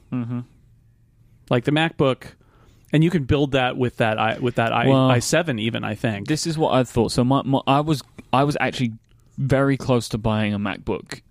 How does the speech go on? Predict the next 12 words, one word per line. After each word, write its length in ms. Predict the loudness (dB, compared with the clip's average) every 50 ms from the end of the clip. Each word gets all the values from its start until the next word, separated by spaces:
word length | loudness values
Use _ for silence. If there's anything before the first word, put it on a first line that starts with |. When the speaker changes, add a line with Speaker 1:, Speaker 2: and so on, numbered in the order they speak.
| _ _ _ _ _ _ -6
Speaker 1:
at 140 | -6 -6 -4
W 200 | -6 -6 -6 -6
W 160 | -8 -8 -8
D 60 | -8
C 260 | -8 -6 -6 -6 -8 -10 _ _ _ _ -20 _ _ _ _ _ _ _ _ _ -10
because 240 | -10 -6 -6 -8 -4
Gray 240 | 0 2 2 2
was 160 | 2 0 0 0
using 320 | 0 0 0 0 0 0
one, 480 | 2 2 2 2 2 0 0 -2 -4 -6 -4
like, 260 | -4 -4 -4 -6 -10 -6 -4
and 220 | -2 -2 -2 -4